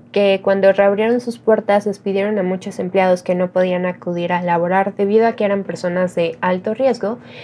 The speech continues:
y la actividad que realizaban r-, para ellos, o sea, para la empresa, pues no era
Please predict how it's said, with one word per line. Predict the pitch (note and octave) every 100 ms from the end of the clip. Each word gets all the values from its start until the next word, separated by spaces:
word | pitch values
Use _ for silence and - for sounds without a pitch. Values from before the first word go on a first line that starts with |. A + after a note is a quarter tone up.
| -
y | - B3+
la | B3
actividad | B3 B3 A#3+ B3 B3+
que | B3+
realizaban | D#4 A#3+ E3+ F#3+ F#3+ G3+ G#3 F#3+ - -
r-, | G3 - -
para | - F#3 F3+ F3 - -
ellos, | A#3+ A#3+ F#3+ F#3+ D4+ - -
o | -
sea, | - - -
para | - -
la | F#3+
empresa, | G3 - A#3 G#3 G3+ A3
pues | - F3
no | F#3 F#3+
era | F#3+ F#3